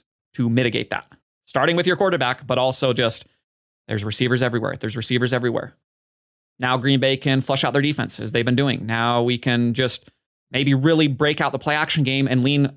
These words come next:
little bit more heavily on the run game. But in turn, we know play action passing, that's one of the things that the <laughs> analytics movement has really shined a light on and said, "This is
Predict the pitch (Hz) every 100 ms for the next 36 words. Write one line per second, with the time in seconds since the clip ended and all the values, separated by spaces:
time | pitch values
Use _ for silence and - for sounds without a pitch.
0 | - 151 196 190 175 185 185 185 175 165
1 | 156 143 185 190 214 196 - 135 - _
2 | - 139 135 170 165 160 - _ _ _
3 | - 143 147 139 151 139 156 139 151 160
4 | 147 131 131 - 135 131 120 123 139 135
5 | 123 - 131 151 127 139 - 143 139 135
6 | 117 135 131 123 127 123 131 135 120 120
7 | 117 139 151 156 117